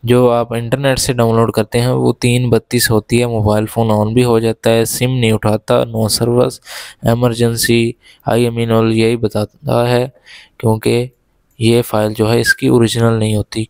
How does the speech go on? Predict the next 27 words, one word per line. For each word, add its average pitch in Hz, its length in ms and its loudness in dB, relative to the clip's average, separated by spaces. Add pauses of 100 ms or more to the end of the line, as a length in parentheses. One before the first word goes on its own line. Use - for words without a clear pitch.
किट 127 220 -2
फ़ोन 117 300 0
है, 123 300 0
ये 113 200 0
जो 110 240 2
किटें - 360 -2
आती 110 320 -2
हैं 123 120 -2 (540)
वो 113 240 2
है, 113 160 -2
इसकी 120 340 -2
जेन्युइन 135 420 0
फ़ाइल 107 360 -2
है 120 180 2
ये 117 260 0
जो 110 180 0
आपको 107 260 -2
दे 107 220 -4
रहे 110 100 -8
हैं। 117 80 -14 (580)
यहाँ 123 140 2
पर 131 180 0
आप 131 160 0
देखें 131 400 -2
तो 139 220 0 (500)
ये 117 180 2
Oppo 117 420 0